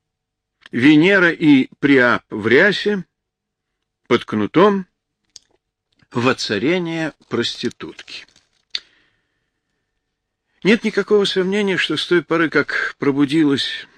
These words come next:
индивидуальная половая любовь, она на почве европейской культуры с каждым столетием всё более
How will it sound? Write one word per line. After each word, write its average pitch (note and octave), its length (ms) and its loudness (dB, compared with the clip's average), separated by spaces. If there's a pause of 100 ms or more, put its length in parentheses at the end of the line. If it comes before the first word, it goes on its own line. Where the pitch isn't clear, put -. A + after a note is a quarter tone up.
(220)
индивидуальная C3 1200 0
половая A2 520 0
любовь, G#2+ 580 -4 (720)
она D#3+ 380 0
на A#2 160 0
почве G2 680 -2
европейской A2 640 -2
культуры B2 500 -4 (600)
с - 120 -6
каждым B2 320 0
столетием D3+ 760 -2
всё - 220 -2
более D3 540 -2